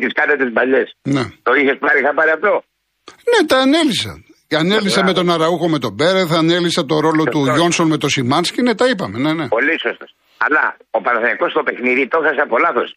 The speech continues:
Speaker 1: Ο Παναθηναϊκός βρήκε χώρους να δουλέψει στο δεύτερο ημίχρονο. Αλλά δεν του κάτσε το παιχνίδι, διότι ο Παναθηναϊκός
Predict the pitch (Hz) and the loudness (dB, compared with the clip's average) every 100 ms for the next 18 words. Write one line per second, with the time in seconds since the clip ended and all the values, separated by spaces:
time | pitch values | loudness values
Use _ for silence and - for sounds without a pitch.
0 | _ - 113 113 104 107 95 104 - 120 | _ 0 2 2 0 -2 -2 -2 0 -2
1 | 110 202 202 143 - 113 110 92 80 - | 0 -2 0 -2 0 0 0 0 -4 -10
2 | _ _ - 113 110 104 123 123 98 107 | _ _ -4 -2 0 2 2 0 -4 -6
3 | - 110 120 - 110 101 110 90 92 87 | -2 0 2 0 0 0 -2 -2 -2 -2
4 | - _ _ _ _ _ 113 127 135 170 | -4 _ _ _ _ _ -2 0 0 0
5 | 156 156 - 165 151 147 180 170 120 135 | -2 -2 -2 -2 -2 -2 0 0 0 0
6 | 104 - _ _ _ _ - 104 123 117 | -2 -6 _ _ _ _ -6 -2 0 0
7 | 120 110 127 | 0 0 -4